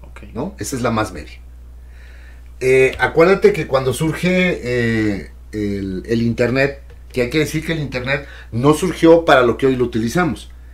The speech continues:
Speaker 2: El internet es una idea
Speaker 1: Para
Speaker 2: para la guerra.
Speaker 1: Exacto, para usos militares.
Speaker 2: Para usos
Speaker 1: Sí, sí,
Speaker 2: militares,
Speaker 1: recuerdo.
Speaker 2: ¿no?
Speaker 1: Sí.
Speaker 2: Y entonces, pero alguien descubre que ahí había lana. Qué raro, los gringos casi nunca lo hacen. Y entonces dicen, "Ah, pues aquí hay billete, hay que hacerlo".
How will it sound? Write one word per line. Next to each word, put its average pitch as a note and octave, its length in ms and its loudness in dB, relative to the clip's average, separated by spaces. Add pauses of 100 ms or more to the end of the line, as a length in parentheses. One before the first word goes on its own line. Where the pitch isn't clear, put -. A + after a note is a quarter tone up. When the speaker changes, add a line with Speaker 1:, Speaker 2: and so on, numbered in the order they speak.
(100)
Speaker 2:
El A#2 140 -4
internet C3 560 2
es D3+ 180 0
una F3+ 140 4
idea E3+ 560 4
Speaker 1:
Para - 100 -12
Speaker 2:
para - 260 8
la C3 120 4
guerra. D#3+ 380 6
Speaker 1:
Exacto, C3 500 -4
para B2+ 160 2
usos C#3 240 -4
militares. A#2+ 540 0
Speaker 2:
Para E3+ 80 0
usos - 20 2 (100)
Speaker 1:
Sí, A#2+ 60 0
sí, G2+ 60 -2
Speaker 2:
militares, A#2+ 340 2
Speaker 1:
recuerdo. A#2+ 480 -4
Speaker 2:
¿no? E3+ 260 2 (180)
Speaker 1:
Sí. - 120 -14
Speaker 2:
Y B2 100 0
entonces, D#3 520 0 (320)
pero D3+ 200 6
alguien G3+ 240 8
descubre F#3 460 2
que E3 120 2
ahí D3+ 100 8
había D#3 200 10
lana. G3 420 6 (520)
Qué B2 160 2
raro, F3 320 6
los C#3 180 2
gringos F#3 320 4
casi C3+ 280 2
nunca C3 240 2
lo E3+ 100 8
hacen. G3+ 320 4 (280)
Y C#3+ 100 4
entonces D3+ 260 6
dicen, D3+ 340 2
"Ah, F3 160 -6
pues E3 140 -6
aquí C3+ 160 -2
hay C#3 80 4
billete, D3+ 380 2
hay C3+ 80 -2
que C#3 80 -2
hacerlo". - 340 2